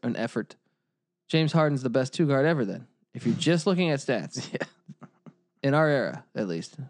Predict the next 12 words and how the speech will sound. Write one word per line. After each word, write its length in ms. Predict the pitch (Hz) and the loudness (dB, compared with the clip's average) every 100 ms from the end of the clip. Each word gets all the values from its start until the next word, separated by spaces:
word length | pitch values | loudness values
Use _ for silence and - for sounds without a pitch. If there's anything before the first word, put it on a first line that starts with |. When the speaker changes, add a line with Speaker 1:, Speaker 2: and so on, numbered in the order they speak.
| - | -6
Speaker 1:
Oscar 280 | 104 139 139 | -2 -2 0
Robinson, 340 | 127 127 131 | 0 0 0
I 40 | 123 | 0
know, 140 | 123 | 2
<laughs> 280 | 123 147 - | 2 2 0
averaged 260 | 170 - 147 | -2 0 -2
a 40 | |
fucking 360 | - 135 135 110 | 0 -2 -2 -4
triple 220 | 143 127 | -2 0
double 280 | 120 113 110 | 0 -2 -2
too. 300 | - 107 101 _ _ _ | -2 -4 -4 _ _ _
Speaker 2:
But 320 | 92 104 98 | 2 2 2